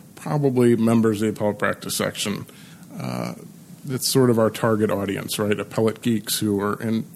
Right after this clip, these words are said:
interested in these types of, of things. But I have to assume there must be some people out there maybe who are not yet. So I would be remiss if I didn't ask you, what, you know, what advice would you have if there's lawyers who are listening that want to get more involved in the section?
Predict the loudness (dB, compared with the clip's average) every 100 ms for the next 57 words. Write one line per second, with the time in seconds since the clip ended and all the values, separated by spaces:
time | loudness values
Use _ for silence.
0 | -6 -4 -4 -4 -2 -2 -2 -2 -4 -2
1 | -2 -2 -2 -4 -4 -12 -20 -20 -14 -8
2 | -6 -4 -2 -2 -2 -8 -10 -18 -16 0
3 | 2 2 -4 -16 -20 -4 2 2 4 2
4 | 4 4 4 4 2 2 4 4 6 4
5 | 4 2 2 2 2 2 2 2 2 2
6 | 2 4 2 0 -2 -2 -2 -4 -12 -20
7 | -10 -2 2 4 4 4 4 4 4 4
8 | 0 2 4 6 4 2 -2 -4 -6 -6
9 | -4 -6 -6 -6 -2 -2 -2 -2 -2 2
10 | 2 2 0 0 0 0 2 2 0 2
11 | 2 2 4 6 6 4 4 4 2 2
12 | 2 2 -4 -20 -20 -8 -4 -2 0 0
13 | 2 2 2 2 4 4 4 4 4 2
14 | 2 2 0 -2 -2 -2 0